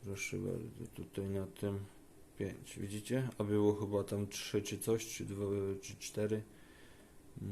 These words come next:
Musi być czasami sygnał z płytki sterującej, żeby tu się pojawiły prawidłowe napięcie. Nie zawsze będą prawidłowe. Widzicie, tutaj mamy po trzynaście, było dziesięć.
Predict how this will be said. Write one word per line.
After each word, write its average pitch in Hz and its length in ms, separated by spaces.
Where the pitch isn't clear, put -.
Musi 117 240
być 113 180
czasami 107 340
sygnał 104 380
z 101 40
płytki - 300
sterującej, 107 600
żeby 120 200
tu 120 120
się 120 120
pojawiły 113 480
prawidłowe 104 440
napięcie. 104 480
Nie 107 120
zawsze 101 280
będą 92 260
prawidłowe. 98 420
Widzicie, 131 320
tutaj 110 260
mamy 98 240
po 98 120
trzynaście, 117 520
było 101 260
dziesięć. 120 640